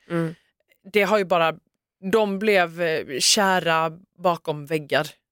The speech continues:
Speaker 1: Mm.
Speaker 2: Så pla-, passade de, men de passade inte sen.
Speaker 1: Nej, och jag tycker det är väldigt fint det Emilia säger. Att så här, ni är fina människor var för sig,
Speaker 2: Ja,
Speaker 1: men,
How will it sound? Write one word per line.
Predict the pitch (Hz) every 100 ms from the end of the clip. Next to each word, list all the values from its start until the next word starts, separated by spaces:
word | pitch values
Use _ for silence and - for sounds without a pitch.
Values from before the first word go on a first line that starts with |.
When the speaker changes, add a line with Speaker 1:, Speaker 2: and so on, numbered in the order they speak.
| -
Speaker 1:
Mm. | 170 165 165
Speaker 2:
Så | 208 170
pla-, | - 190 -
passade | 190 - 147
de, | 170 135 -
men | 135
de | 160
passade | 151 - 151
inte | 160
sen. | - - _ _ _ _ _ _ _ _ _ _ _
Speaker 1:
Nej, | 233 269
och | 269
jag | 302
tycker | 330 330
det | 349
är |
väldigt | 277 240 -
fint | 247 277 277
det | 226
Emilia | 202 180 160
säger. | 165 170 196 240 _ _ _
Att | 214 -
så | 240
här, | 190 202
ni | 277 254
är | 214
fina | - 359 285 208
människor | 233 254 185 202
var | 208
för | 180 208
sig, | 277 330 - _ _
Speaker 2:
Ja, | 190 196
Speaker 1:
men, | 240 247 247